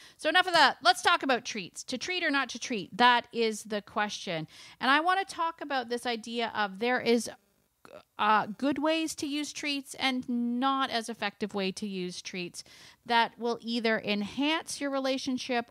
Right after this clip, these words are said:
or become a crutch in your relationship. So first and foremost, treats are great to teach your dog behavior, right? Especially puppies. They're a great way, f-,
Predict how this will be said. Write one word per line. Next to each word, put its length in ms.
or 360
become 380
a 60
crutch 500
in 160
your 100
relationship. 680
So 160
first 260
and 120
foremost, 560
treats 380
are 120
great 400
to 220
teach 380
your 100
dog 320
behavior, 580
right? 240
Especially 460
puppies. 600
They're 200
a 60
great 520
way, 300
f-, 180